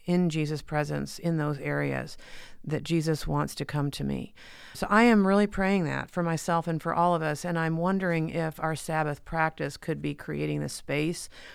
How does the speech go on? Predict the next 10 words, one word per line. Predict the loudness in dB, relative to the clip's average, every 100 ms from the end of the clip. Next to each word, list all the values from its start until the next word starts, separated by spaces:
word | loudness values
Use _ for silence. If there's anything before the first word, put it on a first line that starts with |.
| -6
where | 0 0
we | 0 -2
can | -2 -2
do | 0 0 -2 -6 -16 -6
this | -4 -4
kind | -6 -4 -2 -2 -6 -12 -20 -20 -20 -12
of | -8 -6
waiting. | -4 -4 -4 -8 -12 -20 -20 -20 -20 -20 -20 -20 -20 -20 -16 -6
So | 2 4
again, | 4 4 4 2